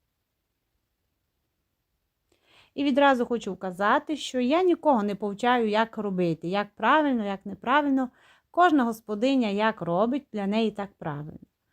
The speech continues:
І в кожної господині, я впевнена, що дуже смачні голубці. Тому всі готуємо,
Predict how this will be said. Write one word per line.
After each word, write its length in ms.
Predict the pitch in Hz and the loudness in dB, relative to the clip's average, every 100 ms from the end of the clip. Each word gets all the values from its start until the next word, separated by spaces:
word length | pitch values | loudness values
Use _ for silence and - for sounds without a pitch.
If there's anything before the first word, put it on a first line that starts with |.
| _ _ _ | _ _ _
І 120 | - | -8
в 60 | 202 | -4
кожної 320 | 247 247 233 | 0 0 2
господині, 680 | 226 226 220 214 320 311 247 | 0 -4 -8 -2 2 4 2
я 140 | 202 190 | 0 -4
впевнена, 560 | 208 277 320 269 220 | 0 2 2 2 0
що 380 | - - 202 202 | -4 -10 -8 -8
дуже 480 | - 185 233 320 285 | -10 -6 -2 -2 -2
смачні 460 | 254 185 180 220 226 | -6 -8 -8 -4 -2
голубці. 640 | 214 170 147 - _ _ _ _ _ _ _ _ _ _ _ | 0 0 -2 -8 _ _ _ _ _ _ _ _ _ _ _
Тому 480 | 254 269 339 403 370 | 0 4 4 2 -6
всі 300 | - 294 285 | -8 -2 0
готуємо, 800 | 240 240 254 240 214 208 202 | 0 -2 -2 0 0 0 -2